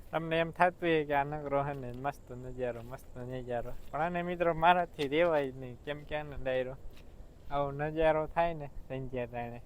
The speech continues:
એટલે મને જોવાની આમ મજા આવે, એટલે એમ થાય હાલો તમને હારો હાર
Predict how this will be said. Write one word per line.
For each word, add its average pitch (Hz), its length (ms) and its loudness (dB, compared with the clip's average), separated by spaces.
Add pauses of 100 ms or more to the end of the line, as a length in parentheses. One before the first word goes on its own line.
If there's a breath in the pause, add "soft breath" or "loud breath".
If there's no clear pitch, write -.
(600)
એટલે 127 160 -10
મને 123 320 -10
જોવાની 156 420 4
આમ 131 100 -6
મજા 151 360 0
આવે, 131 240 6
એટલે - 800 -6
એમ 139 120 0
થાય 127 260 0
હાલો 139 220 4
તમને 131 420 -2
હારો 120 220 4
હાર 117 120 0